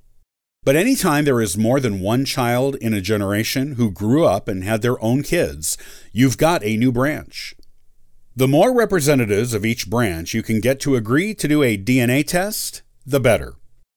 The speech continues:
You can not only prove all of these people share a common ancestor in your mystery ancestor, you can often make matches with other people online who share a common ancestor with you and your testing group.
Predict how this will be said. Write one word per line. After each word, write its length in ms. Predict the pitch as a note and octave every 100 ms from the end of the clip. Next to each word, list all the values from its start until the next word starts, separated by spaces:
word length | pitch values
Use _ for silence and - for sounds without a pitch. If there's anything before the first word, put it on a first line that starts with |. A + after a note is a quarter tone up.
| _ _ -
You 120 | D#3
can 180 | E3 D3
not 220 | F#3+ B3
only 300 | E3+ F3+ C#3+
prove 560 | - - D#3+ G#2+ G2+ A2+ -
all 200 | B2+ C3+
of 120 | G#2
these 220 | G#2+ F#2+
people 340 | - D3+ G#2+ G2
share 320 | - D3+ A#2
a 80 | F#2+
common 340 | C#3+ A#2+ F#2+
ancestor 640 | G#2+ C3+ - G#2 - G#2
in 240 | B2+ F3 D3+
your 180 | A2+
mystery 540 | G#2 A#2 C#3+ - F#2 G2
ancestor, 680 | C#3+ E3 D#2+ - - A#1+ - - - -
you 120 | A#2+
can 140 | C3+ C3
often 340 | C#3+ D3+ A2+
make 240 | D3+ D3+ A#2+
matches 520 | C3+ F#3+ - G2 A2
with 260 | C3 C3 -
other 260 | C3 D#3+ E3+
people 460 | G3 G#3 G#3 E2+
online 540 | A#2 C3+ C3 E3+ B2 E2
who 160 | C3+
share 260 | B2+ - F#3+
a 80 | A2+
common 400 | - C3+ E3 A#2+
ancestor 500 | E3+ G3+ A#2 - G#2
with 200 | F#2+ F#2
you 260 | F2 G#2 A#2+ - - -
and 360 | G#3+ D3+ D#3 -
your 240 | G#2 D#3+
testing 480 | D#3+ - F#3+ G#3 D#3+
group. 400 | G#2+ E2 -